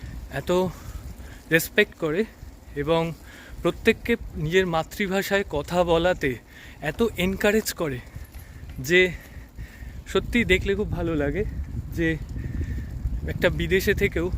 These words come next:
তারা কখনো বলে না, specially ইন্টারন্যাশনাল স্কুলে পড়া সত্ত্বেও তারা কখনো বলে না স্কুলে যে, "তোমরা সারাক্ষণ ইংলিশে কথা বলো, নিজের মাতৃভাষায় কথা বলো না।"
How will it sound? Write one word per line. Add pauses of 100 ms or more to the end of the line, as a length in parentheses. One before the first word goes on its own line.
তারা
কখনো
বলে
না, (440)
specially
ইন্টারন্যাশনাল
স্কুলে
পড়া
সত্ত্বেও (460)
তারা
কখনো (100)
বলে
না
স্কুলে (480)
যে,
"তোমরা
সারাক্ষণ (920)
ইংলিশে
কথা
বলো,
নিজের
মাতৃভাষায়
কথা
বলো
না।"